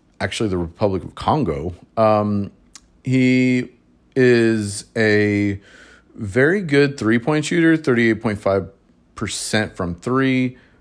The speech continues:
uh, only three point three attempts, but hey, that's what you want out of a big man. Not a lot of attempts, but be very efficient and hit that shot. Um, I talk a lot about gravity.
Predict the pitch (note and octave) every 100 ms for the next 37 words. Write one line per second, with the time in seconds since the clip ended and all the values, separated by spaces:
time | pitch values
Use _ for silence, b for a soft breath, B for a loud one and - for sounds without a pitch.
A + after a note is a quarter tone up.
0 | _ - - - - D#3+ D#3 D3+ C#3 A#2+
1 | G#2+ A2 G2+ G2 F#2 - B2+ B2 - G#2
2 | G2+ A2 G#2+ E2+ F#2+ G#2 - - G#2+ G#2
3 | A2 A2 G#2+ G2+ F#2+ F2+ F#2+ F2+ E2+ F#2+
4 | A2 A2+ A#2 A2+ G#2 - A#2+ A2 F2 E2+
5 | G2 F2+ F#2 F2+ F#2 F#2 - E2+ F2 F2+
6 | - D#2+ - - D#2+ - - b b b
7 | - - G1+ G1+ G1+ - - - G#2 F2
8 | - - _ _ - F#2 G2+ F#2 F#2+ F#2+
9 | F2+ D#2+ E2+ F#2+ G2 F#2+ F#2 F2